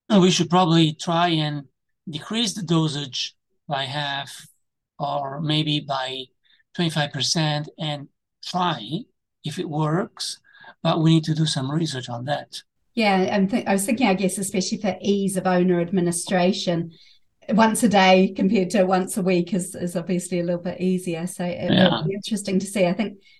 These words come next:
Speaker 2: there's obviously still a lot to learn on these drugs, and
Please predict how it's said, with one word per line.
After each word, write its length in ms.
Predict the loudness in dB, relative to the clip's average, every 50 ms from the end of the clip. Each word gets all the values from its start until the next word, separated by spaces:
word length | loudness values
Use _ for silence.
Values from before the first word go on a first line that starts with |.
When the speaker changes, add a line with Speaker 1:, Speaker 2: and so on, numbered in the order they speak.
| _
Speaker 2:
there's 120 | -2 0 2
obviously 380 | 2 4 2 2 2 0 -2
still 440 | -4 -2 0 0 2 4 4 2 2 0
a 40 | 2
lot 240 | 2 2 2 2 0
to 100 | 0 2
learn 500 | 4 4 6 8 8 8 8 8 6 2 0 2
on 100 | 4 6
these 220 | 6 6 4 4
drugs, 360 | 4 4 4 4 2 0 0
and 220 | 2 2 2 0